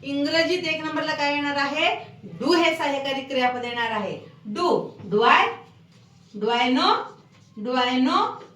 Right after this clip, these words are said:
के एन ओ डब्ल्यू नो म्हणजे माहित असणे. do I know, मला माहित आहे का? do I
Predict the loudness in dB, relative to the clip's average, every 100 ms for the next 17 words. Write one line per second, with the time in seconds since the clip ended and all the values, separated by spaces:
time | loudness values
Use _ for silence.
0 | -20 -10 -4 0 0 -2 0 0 0 -2
1 | -2 -2 -4 -4 0 0 0 -2 -2 -2
2 | -4 -6 -12 -20 -10 0 4 4 2 2
3 | 2 0 -6 -12 -6 -2 -2 -2 0 2
4 | 2 2 4 2 -2 -14 _ _ _ _
5 | _ _ _ _ -8 0 4 4